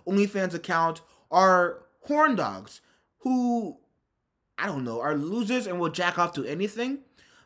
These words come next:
But, like, if that's what you seek, that's what, is that what you really wanna do with your life, then do it. The choice is yours. Do, do whatever you want. But you have to understand there are repercussions for your actions. And that goes for, that goes both ways for men and women.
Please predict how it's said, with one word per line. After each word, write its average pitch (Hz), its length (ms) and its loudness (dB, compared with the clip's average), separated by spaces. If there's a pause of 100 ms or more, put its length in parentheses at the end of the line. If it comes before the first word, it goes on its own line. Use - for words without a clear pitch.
(120)
But, 190 120 -8
like, 196 220 0
if 214 140 -2
that's 277 260 2
what 285 220 -2
you 262 120 0
seek, 220 420 -4
that's - 160 -6
what, 240 180 -14
is 175 100 -12
that 247 180 -8
what 233 240 2
you 226 100 -4
really 180 260 -2
wanna 190 220 0
do 165 100 -2
with 185 180 0
your 170 100 -4
life, 160 320 0 (380)
then 170 340 0 (220)
do 202 200 2
it. - 160 -6 (380)
The 160 60 -12
choice 220 300 2
is 185 120 -6
yours. 117 240 -2
Do, 202 380 -4 (400)
do 208 240 -4
whatever 196 360 0
you 185 160 -2
want. 113 360 -8 (420)
But 160 320 0
you 220 160 4
have 285 140 2
to 277 80 -6
understand 220 360 0
there 170 80 0
are 165 160 4
repercussions 180 600 -6
for 143 100 -10
your 120 120 -4
actions. - 500 -8 (260)
And 139 100 -6
that 160 80 4
goes 180 220 2
for, 160 160 -8
that 165 100 2
goes 175 160 0
both 190 300 0
ways 180 240 0
for 165 200 0
men 147 260 0
and 131 200 -6
women. 117 300 -4